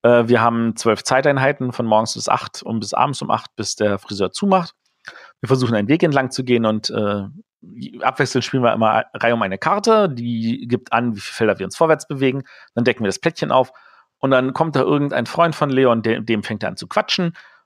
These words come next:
Und da gibt's natürlich welche, wo er sich gerade mal eine Stunde mit unterhält, aber da gibt's natürlich auch diese nette, süße, ähm, Löwendame,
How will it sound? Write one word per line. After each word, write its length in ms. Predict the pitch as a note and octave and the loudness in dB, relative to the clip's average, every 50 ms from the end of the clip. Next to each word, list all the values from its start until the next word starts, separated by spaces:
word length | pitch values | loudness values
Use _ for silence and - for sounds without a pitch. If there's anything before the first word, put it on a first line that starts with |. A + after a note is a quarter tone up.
| _ _ | _ _
Und 180 | B2+ B2+ A#2+ A#2 | 0 2 2 2
da 80 | A2+ | 2
gibt's 220 | G#2+ B2+ B2 - - | 0 0 -2 0 -2
natürlich 440 | A#2+ A2 A#2+ A#2+ A2+ A2 G#2 G#2 | 0 0 2 0 0 0 0 2
welche, 480 | A#2+ A2+ A2+ - - A#2 A2+ A2+ A2+ A2+ | 2 2 2 2 2 4 4 4 4 2
wo 280 | - A2 G2+ A2 A2 G#2+ | -2 -4 -2 2 4 4
er 100 | G#2 G2+ | 4 4
sich 260 | - - F#2+ - - | 0 -4 -12 -12 -8
gerade 240 | - - G2 F#2+ G2 | -4 -2 -2 0 -2
mal 160 | G2 F#2 - | -2 -2 0
eine 160 | - C3 D3+ | 0 0 0
Stunde 260 | D3+ - - D3+ C#3+ C3+ | 0 0 -2 0 0 0
mit 100 | B2+ A#2+ | 0 -2
unterhält, 420 | A#2 A#2+ A2+ A2 A2+ A#2 A2+ - | -2 -2 -2 0 0 0 0 -2
aber 80 | - G2+ | -4 -4
da 80 | G2 | -6
gibt's 160 | G2 G#2 - | -8 -10 -14
natürlich 260 | F#2+ F#2 - - - - | -16 -16 -16 -16 -16 -16
auch 120 | - - | -18 -18
diese 240 | - B2+ B2 G#2+ G#2+ | -18 -14 -10 -10 -8
nette, 320 | B2 D#3+ E3+ - F#3 D#3+ | -6 -8 -6 -6 -6 -6
süße, 420 | B2+ B2 A2+ - - A2 A2 G#2+ - _ _ _ - | -6 -8 -8 -6 -4 -4 -4 -4 -8 _ _ _ -8
ähm, 380 | A2 G#2 G2+ G2 F#2+ G2 A2 - | -6 -4 -2 -2 -4 -4 -4 -2
Löwendame, 640 | B2+ D3 E3+ D3+ D3+ C3+ B2 A#2 A#2 A#2+ B2 A#2+ | 0 2 2 2 2 2 4 4 4 4 2 0